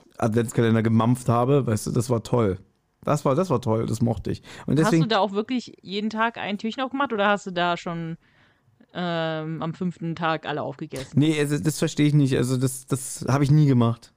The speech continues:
Speaker 1: So, ich kenn ganz viele Leute, die das gemacht haben, wo schon am dritten Tag irgendwie alles aufgemampft war. Aber das, das mochte ich nicht. Also das, das war so, da habe ich mich wirklich so selber so gezügelt.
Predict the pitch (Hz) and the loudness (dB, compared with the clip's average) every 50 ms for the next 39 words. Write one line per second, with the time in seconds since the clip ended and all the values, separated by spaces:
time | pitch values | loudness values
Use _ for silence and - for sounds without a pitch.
0 | _ _ - 131 123 117 - - - - - 131 127 - - 180 196 190 - - | _ _ -2 0 0 0 -2 -8 -12 -4 -2 -2 0 0 2 2 2 2 0 -2
1 | - - - 156 156 - - - 220 214 185 151 135 127 120 120 117 110 120 117 | -6 -4 -2 -2 -2 -2 0 2 4 4 6 6 4 4 4 4 2 2 2 2
2 | 117 120 123 - 147 156 151 139 147 143 131 143 139 131 131 135 127 127 147 - | 2 2 2 0 0 2 2 2 2 2 2 2 2 2 2 2 2 2 0 2
3 | - 160 - 156 143 131 - 156 147 143 139 - 135 127 123 - 160 151 - 131 | 2 2 2 2 -2 -2 0 0 2 2 2 2 2 0 2 0 0 0 2 2
4 | 117 117 123 120 - - 123 123 143 180 - - - - - - - - _ _ | 4 4 4 2 0 0 0 2 2 2 0 -4 -12 -20 -20 -20 -20 -20 _ _
5 | _ - 131 131 135 131 147 - - - - 202 202 - 202 170 - - - 131 | _ -2 0 0 0 0 -2 -2 -6 -4 -2 -2 2 4 2 2 2 2 -2 0
6 | - 117 107 101 - - - 135 139 143 143 156 156 135 - - - - 156 - | 2 2 2 2 2 0 0 2 2 2 2 0 0 -2 -4 -8 -6 -6 -6 -2
7 | - 165 165 180 185 190 185 180 165 165 160 175 220 247 220 214 196 185 214 208 | 0 2 2 2 2 2 2 4 4 4 4 4 4 4 4 4 4 2 0 -4
8 | - 185 180 170 151 151 156 151 156 151 147 147 143 143 135 - - - - - | 0 0 2 2 4 4 4 4 4 4 4 4 4 2 2 -2 -10 -20 -20 -20
9 | - _ - - 135 139 - - 143 131 123 113 101 95 - - | -20 _ -2 0 0 0 0 2 4 4 6 4 2 2 -2 -6